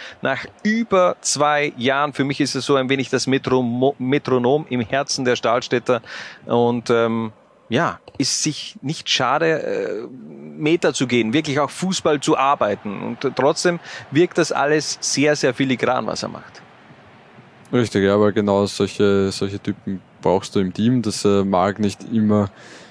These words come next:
Speaker 2: spektakulär sein, aber als, äh, Sechser ist es nicht deine Aufgabe, dass du da irgendwie spektakulär auffällst, sondern dass du einfach, äh, extrem effizient, äh, mit und gegen den Ball arbeitest.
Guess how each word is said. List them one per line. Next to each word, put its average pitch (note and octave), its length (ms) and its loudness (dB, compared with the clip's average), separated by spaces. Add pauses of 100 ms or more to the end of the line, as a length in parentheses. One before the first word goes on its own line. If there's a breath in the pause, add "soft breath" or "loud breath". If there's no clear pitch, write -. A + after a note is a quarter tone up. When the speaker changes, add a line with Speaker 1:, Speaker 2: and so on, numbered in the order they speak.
(140 loud breath)
Speaker 2:
spektakulär A2 720 2
sein, B2 260 0
aber G2+ 380 4
als, G2 340 0
äh, G2 180 2
Sechser G2 440 -2
ist F#2 140 0
es F#2 180 -4
nicht - 180 -8
deine F2+ 160 0
Aufgabe, E2 540 0
dass - 180 -6
du F2+ 220 -2
da F2+ 180 -4
irgendwie F2+ 460 -4
spektakulär F2 680 -4
auffällst, - 440 -4
sondern F2 280 -4
dass - 160 -8
du - 120 -4
einfach, - 400 -8
äh, F2 240 -4
extrem D#2+ 420 -6
effizient, - 600 -6
äh, F2+ 300 -4
mit A2 360 -2
und G2+ 220 -8
gegen E2+ 200 -4
den E2 140 -8
Ball G#1+ 180 -4
arbeitest. - 460 -10